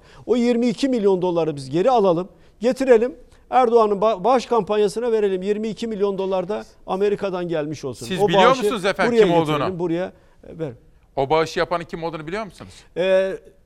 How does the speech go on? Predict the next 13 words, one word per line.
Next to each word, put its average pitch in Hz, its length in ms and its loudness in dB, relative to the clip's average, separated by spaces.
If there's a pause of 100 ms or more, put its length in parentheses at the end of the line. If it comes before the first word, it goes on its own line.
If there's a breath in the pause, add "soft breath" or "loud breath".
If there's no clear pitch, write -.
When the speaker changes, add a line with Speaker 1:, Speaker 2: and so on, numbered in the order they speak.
(600)
Speaker 1:
e, 170 40 -8
ba-, 165 380 -4
bağışı 208 340 -2
yapanın 226 600 -4
kim 240 220 -8
olduğunu 220 400 -2
bilmiyoruz. 202 460 -4
Çünkü, 202 480 -6
e, 165 400 -2 (500 soft breath)
Amerika, 196 540 -4
e, 170 220 -2
Amerika'daki 185 720 -4
temsilcimiz 180 840 -10